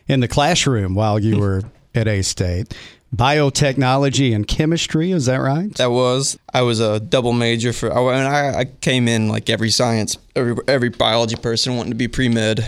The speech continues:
Speaker 2: and realizing that <laughs> that's a big future. That's a lot to, to do while running as well. Some people do. Some people are great multitaskers and can do both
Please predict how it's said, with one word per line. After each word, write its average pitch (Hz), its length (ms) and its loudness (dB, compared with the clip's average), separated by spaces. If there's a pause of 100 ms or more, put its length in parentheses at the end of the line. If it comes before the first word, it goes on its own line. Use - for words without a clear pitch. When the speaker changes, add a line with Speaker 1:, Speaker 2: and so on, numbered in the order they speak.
(260)
Speaker 2:
and 120 140 -2
realizing 117 500 0
that - 360 -4 (300)
<laughs> - 300 -20
that's - 160 -6
a 117 40 -6
big 110 220 0
future. 113 380 -2
That's 110 220 -2
a 117 40 -4
lot 113 300 -2
to, 120 220 -6 (280)
to - 80 -2
do 113 340 0
while 117 340 2
running 113 320 0
as 104 100 -4
well. 117 160 0
Some 143 160 0
people 127 240 0
do. 120 320 0
Some 120 160 -2
people 120 240 -2
are 117 160 0
great 113 360 -2 (280)
multitaskers 117 720 -2
and 113 140 -2
can 110 180 -2
do 110 240 -2
both 113 420 -4